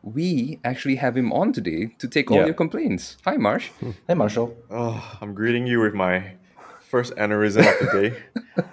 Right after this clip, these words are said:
Speaker 3: I don't know if you can hear it, but fuck.
Speaker 1: Oh, yeah, this, this is just, uh, how we like you.
Speaker 3: Oh,
Speaker 2: We can,
Speaker 3: God.
Speaker 2: we can feel, we can feel the waves of your aneurysm,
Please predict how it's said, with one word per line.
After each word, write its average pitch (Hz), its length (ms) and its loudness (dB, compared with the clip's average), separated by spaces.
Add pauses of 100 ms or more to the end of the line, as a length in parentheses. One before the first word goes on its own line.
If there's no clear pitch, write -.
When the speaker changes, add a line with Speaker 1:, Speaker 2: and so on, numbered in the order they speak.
(100)
Speaker 3:
I 110 180 -12
don't 104 60 -2
know 113 80 0
if 117 100 -6
you 110 60 -4
can 98 160 -8
hear 107 180 -2
it, 104 80 -4
but 95 240 -8
fuck. 98 240 -8 (400)
Speaker 1:
Oh, 113 460 0
yeah, 85 200 -6
this, 107 260 -6
this 107 220 -10
is 98 100 -8
just, - 420 -8
uh, 98 220 -2
how 98 280 -8
we 92 160 -4
like 85 320 -6
you. 87 300 -8 (160)
Speaker 3:
Oh, 95 200 -4
Speaker 2:
We 185 40 -4
can, 104 160 4
Speaker 3:
God. 104 80 0
Speaker 2:
we 101 60 0
can 104 120 6
feel, 120 380 4 (160)
we 101 80 -6
can 107 180 2
feel 143 240 2
the 107 120 6
waves 87 500 -2
of 82 160 -2
your 82 120 -2
aneurysm, 85 840 -4